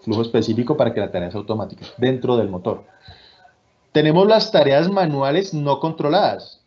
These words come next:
Tareas manuales, esta tarea manual significa que es una tarea que la, que la hace un tercero,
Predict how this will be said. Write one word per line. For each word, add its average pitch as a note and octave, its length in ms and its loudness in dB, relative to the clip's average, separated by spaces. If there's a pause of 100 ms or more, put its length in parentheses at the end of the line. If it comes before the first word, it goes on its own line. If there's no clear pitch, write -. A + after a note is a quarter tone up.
Tareas B2+ 340 -4
manuales, D3+ 800 -4
esta C#3 200 -10
tarea C3+ 260 -4
manual A#2+ 440 -4
significa D3+ 580 -4
que - 100 -4
es A#2+ 100 -4
una A#2 180 -4
tarea G2+ 280 -2
que B2 120 -4
la, A2 340 -2
que A2 100 -6
la F#2+ 80 -4
hace F#2 120 -10
un A2+ 80 -10
tercero, C#3+ 380 -8